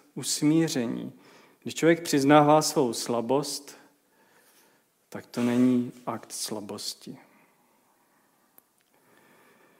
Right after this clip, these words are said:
Druhá věc je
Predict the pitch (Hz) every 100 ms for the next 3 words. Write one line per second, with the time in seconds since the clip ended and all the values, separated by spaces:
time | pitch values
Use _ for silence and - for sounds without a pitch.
0 | _ _ _ _ _ _ _ _ _ _
1 | _ _ _ _ _ _ _ _ _ _
2 | _ _ _ 113 123 123 147 160 175 170
3 | - - - - - - - 131 131 139
4 | 143 143